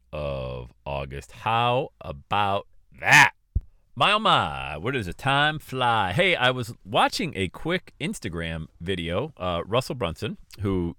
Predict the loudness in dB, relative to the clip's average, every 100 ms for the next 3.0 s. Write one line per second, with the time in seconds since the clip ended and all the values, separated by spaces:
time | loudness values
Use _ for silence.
0 | -10 -8 -4 -2 -2 -2 -6 -6 -6 -6
1 | -6 -4 -4 -4 -8 -4 -4 -2 -4 -4
2 | -2 -4 -4 -4 -6 -6 -6 -6 -8